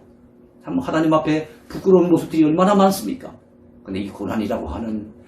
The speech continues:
이 풀물을 잘 지나가다 보면은 그 속에서 우리는 영적으로 새로워지고 믿음이 더 성장하고 그리고 신앙이 더 성숙하고 그래서 영적으로 온전한 믿음의 사람으로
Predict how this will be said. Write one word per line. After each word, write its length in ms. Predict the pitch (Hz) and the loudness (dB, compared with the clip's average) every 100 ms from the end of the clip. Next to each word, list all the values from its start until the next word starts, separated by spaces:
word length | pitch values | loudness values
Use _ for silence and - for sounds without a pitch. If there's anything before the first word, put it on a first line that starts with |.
| - - | -20 -16
이 320 | - 196 190 - | -2 4 4 2
풀물을 460 | - 185 156 156 | -4 2 4 4
잘 760 | 135 - - - - - 127 180 | 0 -10 -12 -12 -14 -8 -4 -4
지나가다 520 | - 147 127 - 110 | -4 -6 -4 -4 -6
보면은 380 | 110 90 101 92 - - | -6 -8 -10 -14 -18 -18
그 200 | - 185 | -6 -6
속에서 520 | 180 175 165 175 - - - - | -2 -2 -2 -6 -12 -20 -20 -16
우리는 380 | 87 101 98 101 - - - | -12 -8 -8 -10 -20 -20 -12
영적으로 500 | 107 101 107 107 98 | -10 -6 -6 -6 -8
새로워지고 880 | - 165 160 151 147 151 143 - - - - - | -10 -10 -6 -4 -6 -8 -12 -14 -20 -20 -20 -10
믿음이 320 | - 117 113 | -6 -2 -2
더 260 | - 123 - | 0 -2 -4
성장하고 760 | - - 190 175 165 160 - - - - - | -10 -4 -2 -2 -4 -10 -12 -14 -20 -20 -16
그리고 180 | 101 | -10
신앙이 360 | 98 - 131 147 | -8 -2 2 4
더 460 | 151 180 208 202 - - | 6 6 6 2 -6 -20
성숙하고 600 | - 226 - - - - _ _ _ - _ - | -8 -6 -8 -12 -20 -20 _ _ _ -20 _ -20
그래서 200 | - - | -14 -10
영적으로 380 | 113 110 107 117 | -10 -8 -4 2
온전한 680 | 151 185 202 220 233 233 214 | 8 10 10 8 6 6 4
믿음의 260 | 196 202 | 0 -2
사람으로 580 | 190 143 131 113 135 147 | -4 -4 -6 -4 -6 -6